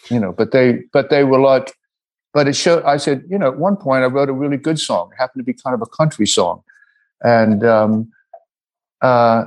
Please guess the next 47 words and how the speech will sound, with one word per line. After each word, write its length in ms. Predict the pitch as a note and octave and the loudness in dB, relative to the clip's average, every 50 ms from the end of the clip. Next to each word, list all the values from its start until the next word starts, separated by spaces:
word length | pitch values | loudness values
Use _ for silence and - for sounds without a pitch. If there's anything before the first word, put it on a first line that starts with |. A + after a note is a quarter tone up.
| - - | -4 -2
and 120 | C#3+ D3 | 0 0
I 100 | D3 - - - | 0 0 -2 -8
realized, 480 | C3+ B2+ D3+ E3 F3 E3 D3 C3 C3 C#3 | -6 -2 0 2 2 2 2 0 0 0
okay, 460 | F3 G#3 G3+ - C#3+ C3 D3+ D#3+ D3 | 0 0 0 0 0 0 0 -2 -6
you 80 | D#3 E3+ | -12 -16
could 160 | - _ _ - | -18 _ _ -8
probably 360 | - D#3 D#3 D#3 D3+ D#3 D#3 | -4 -4 -4 -2 -4 -4 -4
get 200 | D3+ E3 C#3+ - | -4 -6 -6 -4
good 180 | F#3 G3+ G#3+ | -4 -2 -2
at 140 | G3+ - - | -2 -4 -8
this. 240 | - E2+ E2 - - | -10 -12 -12 -10 -6
And 120 | A2+ A#2+ | -2 0
then 180 | B2 B2 B2+ - - | 0 0 -2 -2 -2
little 220 | C#3+ E3+ F#3+ G3+ | 0 2 2 2
by 220 | D#3+ D3 D3+ D3 C#3 | 2 0 0 0 0
little, 440 | C3+ D#3+ D3+ A#2+ A2+ A#2 A2 - _ _ - | 2 0 0 0 0 -2 -4 -8 _ _ -2
the 80 | B2+ | 0
inspirations 760 | C#3 D3 C#3+ - - C3+ C3 C3+ C#3 C3+ - C#3+ C3+ B2+ A2+ A2+ | 0 0 0 -2 0 2 2 2 2 0 -2 -2 -2 -2 -2 -4
of 80 | G#2 - | -6 -6
Stevie 340 | - - C#3 C3 A2+ A#2+ | -2 0 0 0 2 2
Wonder, 400 | A#2 A2+ C3 C#3+ C#3+ C#3 C3+ C3 | 0 0 2 0 0 0 0 0
Laura 320 | A#2 A2+ A#2 A#2 A2+ A2+ A2 | 0 0 2 2 2 2 0
Nyro, 640 | A#2 C3+ D3 D3 C#3 C3 B2+ A#2+ A2+ A2+ A2 G#2 - _ - | 0 -2 -2 0 0 0 0 0 -2 -4 -8 -10 -14 _ -16
and, 300 | G#2+ G2+ G2 G2 G2 - _ - | -14 -12 -10 -12 -12 -12 _ -2
you 60 | B2+ A#2 | 0 0
know, 260 | G#2 G2+ F#2+ F#2+ - _ _ _ _ _ | 2 2 0 -2 -4 _ _ _ _ _
all 180 | - A#2+ A#2+ A#2 | 0 2 2 2
the, 180 | A#2 A2+ - - - - | 0 -2 -4 -8 -8 -4
you 80 | C#3 | -4
know, 140 | B2 G#2+ F#2+ - _ _ _ | -2 -2 -4 -8 _ _ _
people, 360 | - C#3 - - A2+ - - _ - | -2 -2 -2 -2 -4 -6 -6 _ -4
the 60 | C3+ | 0
great 220 | A2+ D#3 C#3 B2+ | 0 2 0 0
songwriters, 540 | - - D3 C3+ B2+ A2+ G2+ F#2 F#2 G2 - | 0 0 0 2 2 2 0 0 0 -2 -2
Elton 340 | - G#2+ G#2 - - A2+ G#2+ | -2 -4 -4 -2 -4 -4 -2
John, 420 | G#2+ B2+ B2 A#2+ A2 G#2+ G#2+ G#2 G#2 _ _ _ _ _ _ _ _ - | 0 2 2 2 0 0 -2 -6 -10 _ _ _ _ _ _ _ _ 0
all 200 | - F3 G3 G#3 | 2 2 4 4
those 200 | G3 F3 D3+ C3 | 2 2 2 0
were 120 | C3 B2+ | 2 0
influences, 960 | B2+ C3 C3 B2+ B2 B2 A#2 A2+ G#2+ G#2 - - G#2+ G2+ F#2+ F#2+ - - - _ _ - | 0 0 0 -4 -4 -4 -4 -4 -6 -8 -6 -6 -4 -4 -4 -6 -8 -12 -14 _ _ -4
uh, 300 | - A2 G#2 G2+ F#2+ G2 G2 - _ _ _ _ _ - | -2 0 0 0 0 -2 -4 -10 _ _ _ _ _ -2
in 160 | - B2+ A#2 A2 | 0 2 2 2
me 260 | G#2+ G#2 G2 G2 - - _ _ _ _ _ - | 2 0 0 -4 -8 -18 _ _ _ _ _ -4
as 160 | - G#2 F#2+ G#2 | -4 -2 -2 0
a 80 | G2 | 0
young 260 | G2+ G#2+ G2 G2 F#2 | 2 2 0 0 0
boy, 380 | F#2+ G#2+ G#2+ G2 F#2 G2 F#2+ | -2 -2 0 0 -2 -2 -4